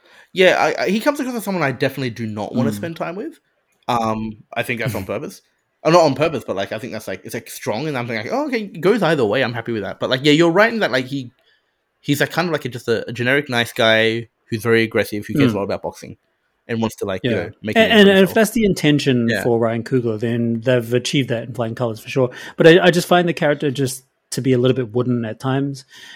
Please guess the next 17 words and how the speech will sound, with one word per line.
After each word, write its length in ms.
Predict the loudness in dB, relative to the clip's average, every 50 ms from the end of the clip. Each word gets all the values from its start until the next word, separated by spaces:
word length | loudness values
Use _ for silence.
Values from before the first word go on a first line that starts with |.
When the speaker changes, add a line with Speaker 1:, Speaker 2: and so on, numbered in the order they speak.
| -16 -8 -4
Speaker 2:
Um, 520 | -2 -2 0 0 -2 -2 -4 -6 -6 -10 _ _ _ _ _ _ _ _ -2
someone 360 | 4 4 6 6 6 4 6
Speaker 1:
Yeah. 60 | 6
Speaker 2:
like 220 | 6 4 4 4 2
Rocky, 480 | 4 6 6 4 4 0 -2 -2 -2 -2
right? 300 | 0 0 0 0 0 -2
He's 200 | -4 -4 -4 -2
very 200 | -2 -2 -2 -2
experienced, 400 | -2 -4 -2 -2 -2 -2 -2 -6
very 140 | -6 -6 -4
wise. 380 | -2 -2 0 0 0 -2 -2
He's 200 | 2 2 2 2
not 340 | 2 2 4 4 2 2 0 -2
a 80 | 0
one-dimensional 800 | 2 4 4 4 4 4 2 2 2 0 0 0 -2 -2 -2 0
wooden 240 | 0 0 0 0 0
character. 500 | 0 2 2 2 0 -2 -6 -8 -8 -10